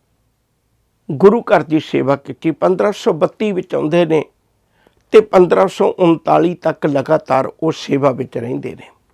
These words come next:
ਮੁੜ ਉਹਨਾਂ ਨੂੰ ਗੁਰਿਆਈ ਦੇ ਤਖਤ 'ਤੇ ਸੁਸ਼ੋਭਿਤ ਕੀਤਾ ਜਾਂਦਾ ਹੈ। ਪਰ ਸੱਤ ਸਾਲ ਦੀ ਇੱਕ ਲੰਮੀ ਘਾਲਣਾ,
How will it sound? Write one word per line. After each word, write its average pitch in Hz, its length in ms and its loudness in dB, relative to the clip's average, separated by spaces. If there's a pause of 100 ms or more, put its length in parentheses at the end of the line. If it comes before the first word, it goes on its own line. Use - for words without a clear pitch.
(1400)
ਮੁੜ 208 300 8
ਉਹਨਾਂ 214 400 4
ਨੂੰ 170 200 4
ਗੁਰਿਆਈ 160 440 2
ਦੇ 175 160 0
ਤਖਤ - 320 -4
'ਤੇ 175 220 -4
ਸੁਸ਼ੋਭਿਤ 185 600 -6
ਕੀਤਾ 139 380 -6
ਜਾਂਦਾ 110 320 -8
ਹੈ। - 180 -20 (640)
ਪਰ 202 120 6
ਸੱਤ - 360 0
ਸਾਲ 147 320 0
ਦੀ 139 100 -6
ਇੱਕ - 180 -6
ਲੰਮੀ 160 380 2 (120)
ਘਾਲਣਾ, 147 420 -2